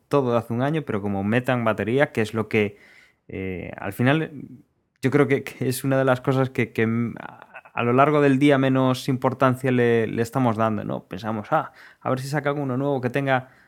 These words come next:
más velocidad, que tenga no sé qué", pero la batería, la verdad es que a veces nos olvidamos un poco de ella y, y sí que sería, pues, eh, un avance r-, real, ¿no? El, el que un teléfono, pues, pueda meterle una batería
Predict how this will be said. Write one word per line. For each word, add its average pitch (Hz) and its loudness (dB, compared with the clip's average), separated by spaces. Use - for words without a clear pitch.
más 139 2
velocidad, 135 0
que 107 -6
tenga 135 -2
no 135 -4
sé 123 -10
qué", - -10
pero - -14
la - -4
batería, 135 -2
la 117 -4
verdad 131 -2
es 135 -8
que 135 -6
a - -4
veces 131 0
nos 135 -2
olvidamos 127 0
un 131 0
poco 120 -2
de 117 4
ella 143 0
y, 104 0
y 127 -6
sí 135 2
que 139 0
sería, 127 2
pues, 120 -4
eh, 101 -2
un 131 6
avance 127 4
r-, 123 -2
real, 110 4
¿no? 135 -4
El, 98 -6
el 101 -6
que - -4
un 113 0
teléfono, 123 2
pues, - -10
pueda 117 -2
meterle 113 0
una 117 6
batería 113 2